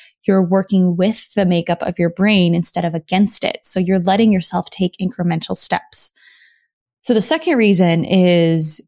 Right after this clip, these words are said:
attitude that stays the same. So another reason people don't see a difference, even if they've repeated affirmations for months, is they'll say the affirmative statement, but continue to complain the rest of the day.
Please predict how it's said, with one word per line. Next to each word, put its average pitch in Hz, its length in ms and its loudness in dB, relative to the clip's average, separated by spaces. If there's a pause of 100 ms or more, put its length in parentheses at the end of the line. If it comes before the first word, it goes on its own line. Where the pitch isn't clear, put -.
(100)
attitude 220 760 0
that - 220 -2
stays 175 500 2
the - 80 -12
same. - 380 -4 (400)
So 196 260 0
another 208 280 2
reason 233 260 4
people 196 280 0
don't 185 180 -2
see 180 440 -2
a 190 80 -2
difference, 180 460 -4
even 202 180 2
if 233 140 2
they've 240 180 -2
repeated 208 480 0
affirmations 180 640 -2
for 160 160 -6
months, 170 600 -2
is 170 220 0
they'll 180 140 0
say 214 280 2
the 220 160 -2
affirmative 175 480 -2
statement, - 600 -2
but - 120 -10
continue 240 760 2
to - 120 -8
complain 180 460 0
the 165 100 0
rest 160 280 -6
of 165 80 -20
the 165 60 -4
day. 165 440 -2